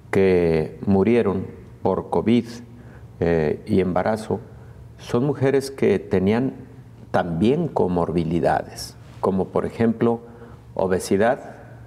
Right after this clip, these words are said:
eh, diabetes, hipertensión,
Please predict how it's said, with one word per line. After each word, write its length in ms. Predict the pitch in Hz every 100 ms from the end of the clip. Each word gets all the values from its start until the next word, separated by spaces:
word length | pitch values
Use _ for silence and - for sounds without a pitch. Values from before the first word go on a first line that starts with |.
| - - - - -
eh, 600 | 95 92 85 80 - -
diabetes, 640 | 98 95 101 120 151 151 - - - - - - - - - -
hipertensión, 920 | 113 - 92 - 87 82 113 117 165